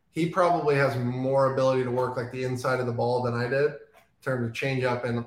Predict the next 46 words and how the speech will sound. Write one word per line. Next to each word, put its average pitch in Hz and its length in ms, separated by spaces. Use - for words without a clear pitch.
like, 127 220
the 135 60
little 123 240
two-seamer. 147 580
I've 151 140
always 170 260
thrown 139 240
a 120 60
two-seamer 139 540
more, 143 600
um, 123 640
to 139 140
change 135 400
the 117 100
spin. 131 640
I 131 100
just 123 220
wanted 127 240
the 117 80
spin 127 360
to 143 100
look 143 260
different. 160 360
Like, 131 100
I 139 120
throw, 143 180
like, 123 140
a 120 80
fourteen 139 440
and 117 140
fourteen 120 680
two-seamer 123 560
at 120 300
best, - 520
where 139 140
he's 165 200
throwing, 127 280
like, 113 240
a - 100
tw-, - 280
eighteen 143 420
inch 127 300
run, 120 600
Dustin 131 420
May-ish 123 680
two-seamer 139 640